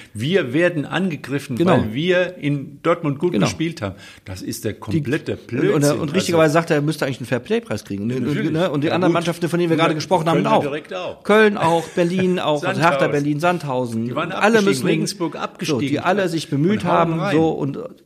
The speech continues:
Speaker 1: auch die Zweitvertretung von Dortmund, die in Osnabrück den, den, den sich auch gewehrt hat und
Speaker 2: Ja,
Speaker 1: so,
Speaker 2: die
Speaker 1: obwohl
Speaker 2: haben
Speaker 1: es um nichts mehr ging.
Speaker 2: sehr stark gespielt.
Speaker 1: So, das ist Fair Play. Und das muss man, ich meine, das ist eigentlich selbstverständlich, dass man's erwähnen muss. Ist jetzt, liegt jetzt daran, dass da irgendwelche Schwachköpfe aus Dortmund meinen,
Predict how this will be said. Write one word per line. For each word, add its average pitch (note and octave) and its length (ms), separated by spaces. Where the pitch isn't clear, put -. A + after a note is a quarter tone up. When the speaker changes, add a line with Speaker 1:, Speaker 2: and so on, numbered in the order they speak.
Speaker 1:
auch D3 200
die D3+ 240
Zweitvertretung D3+ 640
von B2+ 120
Dortmund, E3 320
die C#3+ 60
in C3 80
Osnabrück C3+ 420
den, D3 280
den, D3+ 180
den C3+ 260
sich D3 220
auch - 180
gewehrt C#3+ 320
hat C3+ 100
und C3 60
Speaker 2:
Ja, D#3 120
Speaker 1:
so, - 80
Speaker 2:
die - 80
Speaker 1:
obwohl D3 160
Speaker 2:
haben C#3+ 60
Speaker 1:
es C#3+ 60
um D3+ 80
nichts D#3 160
mehr D3+ 100
ging. D#3 140
Speaker 2:
sehr B2 140
stark - 300
gespielt. - 240
Speaker 1:
So, G#3+ 180
das F#3 220
ist - 240
Fair D#3 200
Play. C#3+ 400
Und C3 120
das D3 180
muss E3+ 180
man, C#3+ 140
ich B2 140
meine, B2+ 100
das A#2 140
ist C#3 80
eigentlich A#2 200
selbstverständlich, A#2 540
dass A2 160
man's G#2+ 140
erwähnen A2+ 320
muss. D3+ 200
Ist B2+ 140
jetzt, A#2+ 220
liegt B2+ 160
jetzt A2+ 180
daran, A#2 240
dass C3 120
da - 80
irgendwelche A#2+ 300
Schwachköpfe C3+ 460
aus G2+ 140
Dortmund A#2 340
meinen, D3 240